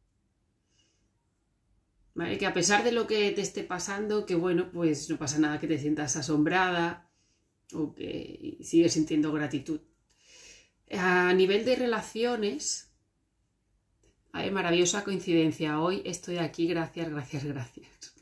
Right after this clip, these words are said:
Diana. <laughs> A ver, en, mm, referente a este mensaje a las relaciones, nos dice que te, mm, te encaminas hacia una mayor intimidad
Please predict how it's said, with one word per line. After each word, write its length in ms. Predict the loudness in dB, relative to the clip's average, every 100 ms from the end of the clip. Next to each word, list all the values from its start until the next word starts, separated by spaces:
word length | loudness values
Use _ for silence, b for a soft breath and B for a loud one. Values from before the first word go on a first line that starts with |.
| _ _
Diana. 560 | 0 0 0 -4 -10 -10
<laughs> 1600 | -12 -12 -8 -8 -8 _ _ -20 -20 -20 -20 -20 -20 _ _ 0
A 120 | 4
ver, 340 | 4 2 -4 -18 -6
en, 200 | -4 -4 -6
mm, 560 | -4 0 2 2 2 -4 -4
referente 420 | -2 0 0 0
a 40 |
este 120 | 0
mensaje 360 | 0 -2 -2 -4
a 40 |
las 100 | -2
relaciones, 600 | -2 -4 -2 -2 -2 -2
nos 180 | 0 2
dice 340 | 2 0 -4 -4
que 240 | -2 -2
te, 340 | -2 2 4 4
mm, 300 | 4 2 -2 _ _ _
te 80 | 2
encaminas 880 | 2 4 2 2 0 0 -4 -8 -6
hacia 360 | -6 -4 -2 0
una 180 | 0
mayor 320 | 0 0 2 0
intimidad 680 | -2 -2 2 4 4 -2